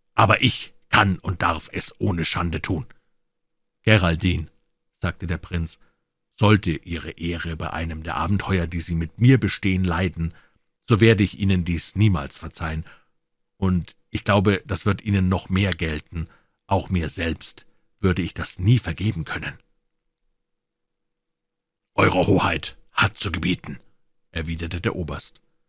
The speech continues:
"Wollen wir diesen verfluchten Ort verlassen?" "Ja", sagte der Prinz, "rufen Sie eine Droschke, ich will versuchen, in nächtlichem Schlummer den Gräuel dieser Nacht zu vergessen."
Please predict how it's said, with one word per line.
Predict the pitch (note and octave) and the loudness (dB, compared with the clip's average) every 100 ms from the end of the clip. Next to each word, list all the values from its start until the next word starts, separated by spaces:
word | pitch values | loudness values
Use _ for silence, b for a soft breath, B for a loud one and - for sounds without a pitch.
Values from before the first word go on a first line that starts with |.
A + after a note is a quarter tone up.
| _ _ _ | _ _ _
"Wollen | - A2+ | 4 6
wir | G#2+ | 6
diesen | G#2 - | 2 -2
verfluchten | - G2 B2+ - A2 | -2 2 4 2 -2
Ort | F2 - | -2 -2
verlassen?" | F2 E2+ - F2 - _ _ _ _ _ _ _ | 2 2 2 -4 -10 _ _ _ _ _ _ _
"Ja", | F#2+ D2+ - _ _ _ _ _ | 0 0 -6 _ _ _ _ _
sagte | F2 D#2 F2 | -6 -6 -6
der | E2 | -8
Prinz, | - E2+ E2 - _ _ _ _ - | -6 -6 -8 -10 _ _ _ _ 4
"rufen | A#2+ A2 | 6 6
Sie | F#2+ | 4
eine | F2+ | 2
Droschke, | D#2+ E2 - - | 0 -2 -4 -6
ich | D#2+ | -4
will | F#2+ | -2
versuchen, | G#2 G2+ G#2+ - | -2 0 0 0
in | E2 D#2 b b b _ | -2 -2 b b b _
nächtlichem | A2 B2+ - G2 F#2+ E2+ | 2 2 0 0 2 0
Schlummer | E2 - G#2+ A2+ F2 | 0 4 6 6 4
den | D#2 D#2 D#2+ | 0 -2 -4
Gräuel | D2+ E2 F#2+ D#2+ | -4 0 0 0
dieser | D#2 D#2+ | -4 -4
Nacht | E2 E2 - | -2 -4 -4
zu | - | -8
vergessen." | E2+ D#2 E2 D#2+ | -8 -6 -8 -10